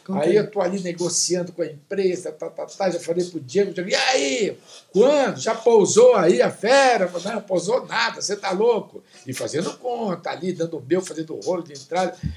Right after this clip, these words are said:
Speaker 2: E a, uma mulher ali, né, malhando e tal, falei pra ela, "E aí, vai trocar?" Ela, "Não, você tá louco, o preço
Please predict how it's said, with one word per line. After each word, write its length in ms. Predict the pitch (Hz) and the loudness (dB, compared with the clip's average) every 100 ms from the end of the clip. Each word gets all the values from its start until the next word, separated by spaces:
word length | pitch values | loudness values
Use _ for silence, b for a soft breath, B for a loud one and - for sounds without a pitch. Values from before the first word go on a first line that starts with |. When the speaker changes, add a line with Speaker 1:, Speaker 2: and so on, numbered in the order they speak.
| B B B - | B B B -6
Speaker 2:
E 200 | 135 151 | -2 0
a, 120 | 135 131 | -2 -6
uma 120 | 123 | -10
mulher 240 | 127 160 - | -8 -4 -6
ali, 200 | - 196 160 | -6 -6 -6
né, 180 | 175 - | -10 -14
malhando 420 | - - 180 - | -20 -16 -16 -18
e 40 | - | -10
tal, 280 | - 185 | -2 0
falei 300 | 185 160 170 | 0 -2 -4
pra 160 | 165 156 | -4 -4
ela, 80 | 165 | -4
"E 40 | 208 | 0
aí, 140 | 220 | 0
vai 160 | 202 208 | 0 -4
trocar?" 400 | 160 147 - 180 | -6 -6 -6 -4
Ela, 80 | 170 | -6
"Não, 300 | 269 - - | -6 -6 -8
você 100 | - | -8
tá 140 | 226 | -6
louco, 520 | 214 277 269 214 - | -2 2 2 2 -4
o 40 | - | -8
preço 460 | - 262 - 214 | -4 -2 -4 -10